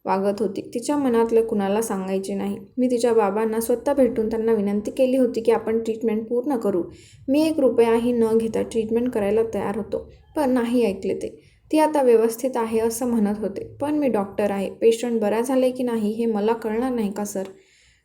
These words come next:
डॉक्टर राठोड पोट तिडकीने म्हणाले. "सी, डॉक्टर राठोड, मला सान्वीबद्दल सगळं काही माहिती आहे. हे तिच्या बाबांना कळता कामा नये. मी खूप शांतपणे तुमच्याशी बोलतोय. मला तुम्हाला त्रास द्यायचा नाहीये,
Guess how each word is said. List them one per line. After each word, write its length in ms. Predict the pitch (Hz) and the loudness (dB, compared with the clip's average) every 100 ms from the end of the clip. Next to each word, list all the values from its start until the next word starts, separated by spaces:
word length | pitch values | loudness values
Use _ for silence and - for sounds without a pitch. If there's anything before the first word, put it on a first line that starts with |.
| - | -4
डॉक्टर 320 | 254 254 262 | -4 -2 0
राठोड 420 | 247 208 202 220 190 | 2 0 -2 -4 -6
पोट 440 | - 240 247 - | 2 4 4 6
तिडकीने 400 | 233 220 202 214 | 4 4 -2 -2
म्हणाले. 640 | 214 208 190 196 - - _ _ _ - | -2 -2 -2 -4 -8 -20 _ _ _ -10
"सी, 300 | - 302 233 | 0 2 4
डॉक्टर 320 | 220 220 254 | 4 4 -2
राठोड, 420 | 226 190 - 226 - - 277 | -2 -2 -4 -6 -8 -12 -2
मला 280 | 302 277 | 2 2
सान्वीबद्दल 680 | 269 233 220 240 226 220 220 | 2 -2 0 2 2 2 2
सगळं 340 | 226 220 220 | 0 0 0
काही 220 | 233 220 220 | 0 -2 -2
माहिती 400 | 208 202 202 208 | 0 -2 -2 -6
आहे. 80 | |
हे 160 | 214 269 | -4 -2
तिच्या 240 | 294 294 | -2 -2
बाबांना 480 | 262 226 214 240 262 | 0 0 0 0 -2
कळता 340 | 254 214 202 220 | 0 -2 -2 -4
कामा 380 | 208 185 190 | -6 -6 -4
नये. 140 | 190 - - _ _ | -6 -8 -14 _ _
मी 100 | 294 311 | -6 0
खूप 240 | 330 311 | 0 0
शांतपणे 540 | 269 240 254 277 247 233 | -2 -2 -2 -2 -2 0
तुमच्याशी 480 | 233 214 208 208 | 0 0 -2 -2
बोलतोय. 540 | 226 196 190 - - 240 | -2 -2 -2 -6 -8 -2
मला 220 | 240 226 | 2 2
तुम्हाला 440 | 226 226 233 233 | 4 2 2 0
त्रास 360 | 214 214 214 233 | -2 -2 0 0
द्यायचा 280 | 208 190 214 | 0 -2 -4
नाहीये, 320 | 190 185 | -4 -4